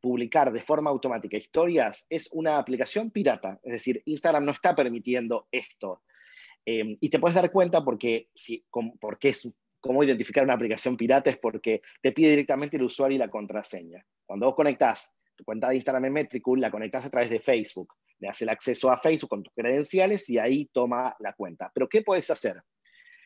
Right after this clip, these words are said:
Vos podés programar el contenido de la historia, es decir, podés hacer tu historia desde, bueno, la haces con tu diseño y demás, con el contenido que quieras, la dejás programada en el calendario. Te llega una notificación en Metricool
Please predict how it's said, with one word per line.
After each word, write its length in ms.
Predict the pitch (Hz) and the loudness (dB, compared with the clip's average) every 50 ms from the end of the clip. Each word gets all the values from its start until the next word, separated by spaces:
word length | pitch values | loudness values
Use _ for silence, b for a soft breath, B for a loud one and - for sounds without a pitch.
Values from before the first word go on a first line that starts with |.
| b b b | b b b
Vos 140 | - 156 156 | -2 0 2
podés 280 | - 151 127 117 - - | 2 2 2 2 -2 -2
programar 400 | - 123 117 123 135 147 151 139 | -2 -2 0 0 2 2 2 2
el 100 | 117 104 | 2 0
contenido 440 | 113 110 104 - 104 113 127 127 | -4 -8 -8 -8 -8 -4 -2 -2
de 40 | 120 | -2
la 80 | 113 110 | -2 -4
historia, 380 | 101 - - 185 190 196 180 | -6 -4 -2 0 2 2 2
es 60 | 139 123 | 0 -2
decir, 180 | - 110 104 | -6 -14 -14
podés 200 | - - 113 - | -12 -12 -12 -10
hacer 200 | 110 - 135 107 | -8 -8 -8 -6
tu 120 | - - 113 | -6 -6 -8
historia 500 | - - - 160 160 165 170 165 143 120 | -4 2 4 4 4 6 6 4 4 4
desde, 440 | 110 101 95 107 104 104 101 - _ _ _ _ _ _ _ - | 2 -2 -6 -8 -8 -8 -8 -14 _ _ _ _ _ _ _ -8
bueno, 160 | 120 110 95 | -8 -8 -8
la 140 | 92 87 82 | -10 -12 -12
haces 180 | - - 107 | -12 -12 -12
con 180 | - 104 104 98 | -10 -8 -8 -6
tu 120 | - 95 | -6 -4
diseño 500 | 98 98 - - 135 139 143 143 139 131 | -4 -4 -2 2 4 6 6 6 6 4
y 40 | 117 | 4
demás, 180 | 110 120 123 - | 2 0 -2 -2
con 120 | - 113 | -2 -4
el 60 | 104 | -4
contenido 380 | 90 101 101 98 95 101 117 113 | -4 -6 -6 -6 -4 -2 -2 -2
que 120 | - 135 | -2 -2
quieras, 380 | - - 202 202 220 208 - - B B B B B | 2 2 4 4 4 2 0 -4 B B B B B
la 120 | 107 110 | -2 0
dejás 240 | 107 - 139 135 131 | 0 2 0 0 2
programada 520 | - 139 123 123 123 123 135 151 170 175 | 2 2 4 4 2 2 0 0 0 0
en 80 | 165 151 | 0 -2
el 80 | 123 | -4
calendario. 640 | 104 - 113 113 107 104 101 98 90 87 87 90 87 _ _ _ _ _ _ - - | -6 -6 -8 -8 -8 -10 -10 -12 -14 -14 -18 -18 -20 _ _ _ _ _ _ -12 -6
Te 100 | - 131 | -6 -4
llega 220 | - 160 139 123 | 0 0 2 2
una 140 | 120 113 110 | 0 -2 -4
notificación 840 | 110 107 113 101 - 110 - - - - - 147 151 151 175 190 190 _ _ - | -8 -8 -10 -10 -10 -8 -10 -10 -10 -4 0 2 2 2 0 -4 -12 _ _ -8
en 100 | 127 143 | -4 -2
Metricool 500 | 180 208 196 202 208 208 240 233 233 | -2 -2 0 -2 -4 -4 -6 -8 -10